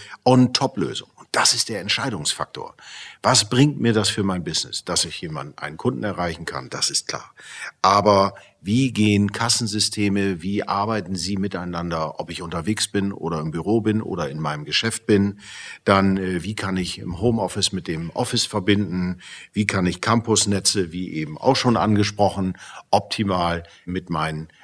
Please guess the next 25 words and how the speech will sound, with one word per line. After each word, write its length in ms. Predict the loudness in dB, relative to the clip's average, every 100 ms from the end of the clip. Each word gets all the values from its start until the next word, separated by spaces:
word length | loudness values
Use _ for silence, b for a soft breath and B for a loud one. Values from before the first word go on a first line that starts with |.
| b
anderen 380 | -2 0 -2 -4
Lokationen 720 | -4 -2 0 2 4 4 4
zum 180 | 2 2
Beispiel 320 | 0 0 -4
verbinden? 540 | -6 -4 -2 -2 -6
Wie 80 | -6
kann 180 | -4 -4
ich 120 | -4
diesen 260 | -2 -2 0
Austausch 560 | 2 2 2 0 0
gewährleisten? 800 | -2 -2 0 0 0 0 -2 -6 -12 B B
Und 300 | -6 -4 -2
wie 420 | 4 4 4 2
und 280 | -4 -8 -2
welche 260 | 0 0 0
Software 580 | 0 0 -2 -2 -2 -2
nutze 340 | -2 0 0
ich, 180 | -2 -6 b b
damit 260 | -8 -4 -2
es 120 | -2
Mehrwert 460 | 0 0 0 -2 -8
für 80 | -8
mein 180 | -8 -8
Unternehmen 500 | -10 -10 -12 -14 -16
bringt? 360 | -18 -18 -18